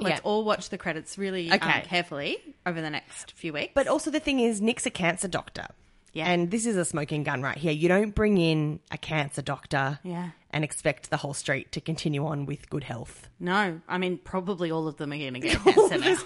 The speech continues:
Speaker 2: gonna be a cancer cluster. So now,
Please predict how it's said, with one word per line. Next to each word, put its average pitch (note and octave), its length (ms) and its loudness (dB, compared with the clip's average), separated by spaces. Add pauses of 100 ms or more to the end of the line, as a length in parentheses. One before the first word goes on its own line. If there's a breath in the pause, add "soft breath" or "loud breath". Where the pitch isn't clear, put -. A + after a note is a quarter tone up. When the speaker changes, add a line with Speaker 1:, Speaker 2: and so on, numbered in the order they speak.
Speaker 2:
gonna D#4+ 120 4
be B3+ 180 0
a - 40 -2
cancer G#3+ 360 -2
cluster. F#3 380 -2 (180 loud breath)
So A3+ 340 8 (400 loud breath)
now, F#3+ 360 4